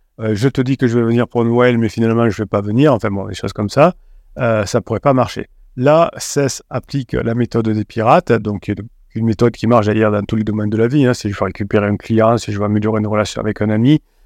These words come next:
ça marche de la même façon, c'est pour ça que c'est si puissant. Donc, il, il est, il m'a dit qu'il me remerciait de réagir de cette façon,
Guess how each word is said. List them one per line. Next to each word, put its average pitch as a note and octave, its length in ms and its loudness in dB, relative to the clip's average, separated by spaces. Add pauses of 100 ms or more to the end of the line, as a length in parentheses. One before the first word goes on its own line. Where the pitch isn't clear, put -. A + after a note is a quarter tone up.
(100)
ça B2 180 -2
marche A#2 220 0
de B2 60 -2
la A#2 60 0
même A2+ 160 0
façon, D3 360 2
c'est A2+ 120 -6
pour A2 140 -6
ça B2+ 140 -2
que G#2 80 -6
c'est - 140 -8
si A2 160 -8
puissant. C3+ 420 -2 (600)
Donc, D3 380 2
il, D#3+ 300 2
il E3+ 200 0
est, C#3+ 400 2
il D#3+ 140 0
m'a D#3 140 4
dit D#3+ 140 -2
qu'il C3+ 180 0
me B2+ 100 2
remerciait C#3 500 0
de A#2 120 0
réagir A#2 460 0
de A2 40 -6
cette G#2+ 200 -8
façon, B2+ 420 -6